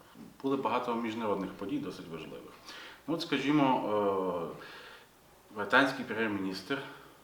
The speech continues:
Кемерон пішов у відставку. Замість нього буде перша з часів Маргарет Тетчер прем'єр-міністра, жінка,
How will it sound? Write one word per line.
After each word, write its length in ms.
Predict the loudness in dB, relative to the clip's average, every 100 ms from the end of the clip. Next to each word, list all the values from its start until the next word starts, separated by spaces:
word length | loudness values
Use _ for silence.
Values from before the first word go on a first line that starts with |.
| -4
Кемерон 500 | 0 2 2 0 -2 -8 -14
пішов 260 | -6 0 0
у 80 |
відставку. 500 | 0 -2 -4 -6 -10 -18 -20 -20 -20 -20 -20 -10
Замість 280 | 0 0 2
нього 180 | 4 4
буде 200 | 4 4
перша 360 | 6 6 6 0
з 60 |
часів 260 | -6 -4 0
Маргарет 440 | 0 0 -2 -4
Тетчер 280 | -4 -2 -4
прем'єр-міністра, 680 | -2 0 4 4 2 -2 -6
жінка, 560 | -6 -4 -6 -4 -6